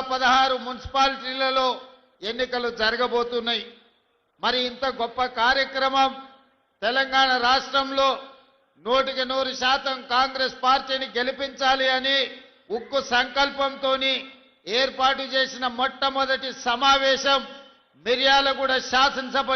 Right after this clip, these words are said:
నియోజకవర్గంలో పెడితే వేలాది మంది మీరు ఇక్కడికి వచ్చి తెలంగాణ రాష్ట్రం మొత్తం మున్సిపాలిటీల మీద కాంగ్రెస్ పార్టీ జెండాను ఎగరేస్తామని నిండు మనసుతో మీరు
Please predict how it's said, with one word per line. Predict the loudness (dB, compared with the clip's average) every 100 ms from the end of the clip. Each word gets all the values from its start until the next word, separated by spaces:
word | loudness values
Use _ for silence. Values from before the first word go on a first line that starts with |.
| -2
నియోజకవర్గంలో | 2 2 2 0 0 0 0 0 0 0
పెడితే | 0 0 4 4 4 0 -10 -14 -18 -12 0
వేలాది | 2 6 6 6 4 0
మంది | 0 0 0
మీరు | 0 0
ఇక్కడికి | 0 -2 0 -2
వచ్చి | 0 0 0 -2 -8 -14 -14 -12 -4
తెలంగాణ | 0 0 2 2 4 2 4
రాష్ట్రం | 4 4 0 -2 0 -2
మొత్తం | -2 0 0 0
మున్సిపాలిటీల | -6 -6 0 4 4 2 0 0
మీద | 0 4 4 4 -2 -14 -18 -4 2
కాంగ్రెస్ | 2 2 -2 -2 0
పార్టీ | 2 2 0 -8 -2
జెండాను | 0 2 4 4 2 0 0
ఎగరేస్తామని | 4 4 4 0 2 4 4 4 2 -6 -18 -20 _ -2
నిండు | 0 0 0 2
మనసుతో | 0 0 -6 -4 -2 0
మీరు | 0